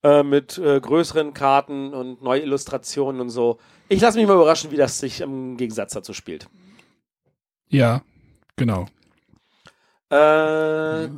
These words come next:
Speaker 2: Ich gehe nochmal kurz auf dieser Captain Sonar, hatten wir ja geredet. Cottage Garden.
Speaker 1: Cottage Garden ist jetzt bei denen gelandet. First Marchen kommt
Speaker 2: Ohne,
Speaker 1: natürlich raus.
Speaker 2: Cottage Garden ohne das springende Pferd?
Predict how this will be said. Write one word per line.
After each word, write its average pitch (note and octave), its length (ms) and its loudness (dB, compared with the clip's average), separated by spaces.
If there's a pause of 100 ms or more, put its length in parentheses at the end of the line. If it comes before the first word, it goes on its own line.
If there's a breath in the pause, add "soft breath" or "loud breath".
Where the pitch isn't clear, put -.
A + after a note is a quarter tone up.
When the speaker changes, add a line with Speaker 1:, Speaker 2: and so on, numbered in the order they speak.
(160)
Speaker 2:
Ich D3 260 -12 (220)
gehe D#3+ 120 0
nochmal F#3+ 200 4
kurz - 260 -4
auf C#3 160 -4
dieser B2 260 -4
Captain - 300 -2
Sonar, B2 220 4
hatten - 100 -2
wir B2 100 -2
ja A2 60 -2
geredet. C#3+ 400 0 (160)
Cottage - 380 0
Garden. E3+ 420 0
Speaker 1:
Cottage D#3 360 2
Garden C#3+ 220 4
ist B2+ 100 -6
jetzt C3+ 200 -8
bei B2+ 100 -2
denen F3 340 -2
gelandet. D#3+ 400 0
First D3 280 2
Marchen D#3 400 0
kommt F#3 240 4
Speaker 2:
Ohne, G#3 220 6
Speaker 1:
natürlich - 240 -4
raus. D3+ 80 0
Speaker 2:
Cottage F3 260 2
Garden D#3 300 2
ohne D3+ 360 4
das F#3+ 200 2
springende E3 360 0
Pferd? D#3 480 -10